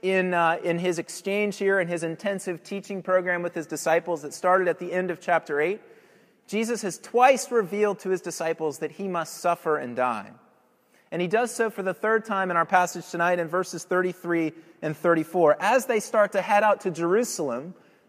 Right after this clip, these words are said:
mind you, the kingly, the royal city, the city of David, the city where if his disciples had a false hope, this was surely when it was gonna become a reality. And so he says again that the Son of Man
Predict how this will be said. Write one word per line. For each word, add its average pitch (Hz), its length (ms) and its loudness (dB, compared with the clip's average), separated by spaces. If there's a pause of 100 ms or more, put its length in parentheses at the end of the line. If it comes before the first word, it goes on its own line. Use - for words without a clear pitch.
mind 170 300 -2
you, 196 100 2
the 170 120 -2
kingly, 226 460 2
the 185 140 0
royal 196 460 2
city, 202 380 -2
the 170 100 -4
city 208 340 0
of 165 140 -2
David, 190 420 0
the 147 80 -4
city 208 360 0
where 185 280 4 (300)
if 160 140 -6
his 175 160 -2
disciples 185 480 0
had 175 120 -2
a 160 60 0
false 180 360 2
hope, 202 240 0
this 190 200 -2
was 175 120 -6
surely 208 360 2
when 185 160 -2
it 170 80 -4
was 156 100 -10
gonna 175 200 -6
become 160 440 -6 (300)
a 156 80 6
reality. 147 600 0 (760)
And 147 100 -6
so 170 140 2
he 170 100 2
says 202 380 4
again 170 520 2
that 147 140 -4
the 165 80 -6
Son 196 240 0
of 175 120 0
Man 180 360 2